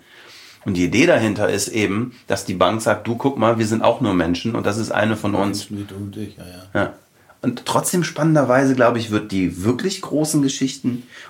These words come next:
Speaker 1: und die wirklich großen Spots nicht weggehen. Weil für, für die wirklich emotional erzählten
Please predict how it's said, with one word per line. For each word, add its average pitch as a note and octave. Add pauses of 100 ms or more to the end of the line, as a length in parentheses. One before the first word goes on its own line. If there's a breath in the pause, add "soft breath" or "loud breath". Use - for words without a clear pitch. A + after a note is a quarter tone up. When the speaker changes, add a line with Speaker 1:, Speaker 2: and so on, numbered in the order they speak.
Speaker 1:
und C2
die E2+
wirklich B2+
großen A#2+
Spots - (220)
nicht D3
weggehen. - (420 soft breath)
Weil E2 (260 loud breath)
für, E2
für D2+ (420 soft breath)
die E2
wirklich -
emotional G#2+
erzählten A#2